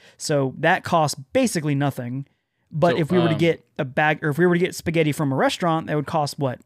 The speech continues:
Speaker 1: I don't know, twelve bucks, fourteen bucks.
Speaker 2: When
Speaker 1: So
Speaker 2: did you guys have chicken nuggets?
Speaker 1: Uh, actually,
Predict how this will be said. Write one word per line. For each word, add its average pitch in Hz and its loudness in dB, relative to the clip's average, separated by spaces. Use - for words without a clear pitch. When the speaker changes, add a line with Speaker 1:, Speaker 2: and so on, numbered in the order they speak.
Speaker 1:
I 139 -10
don't 135 -6
know, 123 -8
twelve 147 -2
bucks, 147 -2
fourteen 160 -4
bucks. 165 -6
Speaker 2:
When 123 -2
Speaker 1:
So 151 2
Speaker 2:
did 110 -4
you 117 0
guys 107 -2
have 107 -6
chicken 101 -4
nuggets? 101 -8
Speaker 1:
Uh, 180 -4
actually, 185 2